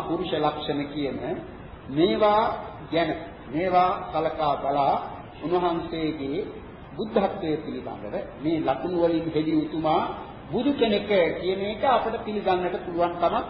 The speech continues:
තිබෙනවා. ඒ ශාරීරික ක්‍රියාව. දැන් උන්වහන්සේගේ ශරීරය පෙනෙන තත්ත්වය අපට නෑ. උන්වහන්සේ පිරිනිවන් පාන.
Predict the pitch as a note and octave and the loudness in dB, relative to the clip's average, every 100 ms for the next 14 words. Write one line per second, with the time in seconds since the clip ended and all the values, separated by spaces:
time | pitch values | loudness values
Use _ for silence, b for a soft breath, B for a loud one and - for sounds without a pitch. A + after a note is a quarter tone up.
0 | - B3 G#3 D3 - - - C#4 - C#4 | -4 2 2 2 -4 -6 -2 -2 0 0
1 | C4+ G3 E3 B2 - - - - - - | 0 0 -2 -2 -8 -10 -12 -14 -16 -16
2 | - - - B3+ A#3+ A#3+ B3 B3 B3 A3+ | -16 -16 0 2 2 0 -2 -2 -6 0
3 | F3+ F#3+ A3+ A3+ A3+ G#3+ A3+ - - G3 | 2 2 0 2 4 4 2 -2 -4 -2
4 | F3+ D#3+ C#3 B2 - A#3 G#3 - - A#2 | -2 -2 -2 -4 -6 -6 -8 -10 -12 -10
5 | - - - A#2 A2 A#2+ F3+ - - - | -10 -10 -10 -10 -10 -8 -8 -8 -14 -14
6 | - - G#3+ A#3+ D#3+ B2 - - - | -16 -8 -6 -4 -6 -6 -10 -12 -14